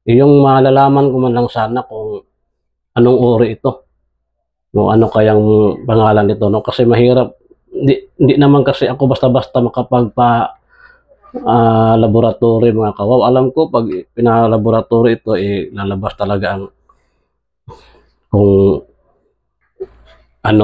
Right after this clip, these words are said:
talaga ito, no? Kaso, masyadong mahal talaga, mga kawaw. Kaya ako, umaasa lang ako sa mga ma-, magko-comments, no? Sa video natin. Kaya, paki-comment, comment, mga kawaw, kung sino man yung mga may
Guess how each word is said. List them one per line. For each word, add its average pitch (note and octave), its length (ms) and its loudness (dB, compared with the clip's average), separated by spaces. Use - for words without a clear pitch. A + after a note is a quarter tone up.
talaga G2+ 260 0
ito, G2+ 220 -2
no? - 480 -6
Kaso, A2+ 360 0
masyadong A2 540 0
mahal G#2+ 240 0
talaga, G#2 340 0
mga G#2 240 -2
kawaw. G#2+ 320 -2
Kaya G#2 300 -4
ako, G#2+ 160 -6
umaasa A#2 400 -4
lang A#2+ 160 0
ako A#2+ 80 -6
sa A#2+ 160 -4
mga A2+ 220 0
ma-, A2 720 2
magko-comments, A2+ 760 0
no? - 220 -2
Sa G2+ 80 0
video A2 400 4
natin. A2 320 0
Kaya, A#2 480 0
paki-comment, C#3+ 720 0
comment, C#3 340 2
mga C3 300 2
kawaw, C3+ 320 2
kung A#2 100 -2
sino C3 320 0
man B2+ 140 2
yung B2 180 2
mga A#2+ 220 2
may A#2 240 0